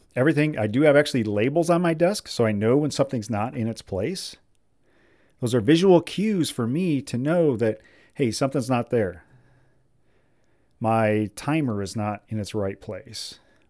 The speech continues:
or, um, my coaster. So make a habit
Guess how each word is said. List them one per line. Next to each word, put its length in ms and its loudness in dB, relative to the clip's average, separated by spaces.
or, 540 4
um, 640 -12
my 220 2
coaster. 640 0
So 180 6
make 300 2
a 80 2
habit 600 -4